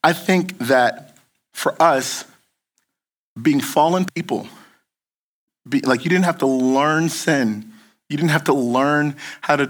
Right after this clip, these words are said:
how to lie. You didn't have to learn how, you know, how, how to, like, to be distant and, and, and, and, and be separate from people. The-, this is who we naturally are. We are, we are naturally fallen people.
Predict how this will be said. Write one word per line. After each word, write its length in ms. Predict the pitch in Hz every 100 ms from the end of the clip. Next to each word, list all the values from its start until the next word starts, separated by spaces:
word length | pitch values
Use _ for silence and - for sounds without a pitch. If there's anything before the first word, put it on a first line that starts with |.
| -
how 140 | 143
to 80 | 135
lie. 320 | 131 135 123
You 120 | 113
didn't 120 | 120 135
have 180 | -
to 80 | 165
learn 500 | 127 120 131 147 151 - - - -
how, 360 | - 143 - -
you 100 | 139
know, 140 | 127
how, 280 | 131 139 127
how 220 | 120 131
to, 140 | 131 131
like, 400 | 120 117 113 139
to 80 |
be 120 | 123 135
distant 600 | 113 143 - 151 131 135
and, 100 | 117 - - 131
and, 100 | 120
and, 160 | 123
and, 180 | 127 120
and 160 | 120 113
be 100 | 120
separate 460 | - 151 151 135
from 220 | - 139
people. 420 | 117 131 123 107 - - _ _ _ _ _ _ _ _ _ _ _ _
The-, 140 | 160
this 260 | 165 285 160
is 120 | 165
who 100 | 175
we 100 | 156
naturally 680 | 135 139 139 - 147 135 127
are. 280 | 127 113 - - -
We 140 | 143 143
are, 80 | -
we 160 | 139
are 100 | 131
naturally 560 | 123 131 135 135 143 135
fallen 440 | 131 143 135 123
people. 440 | 123 139 - 110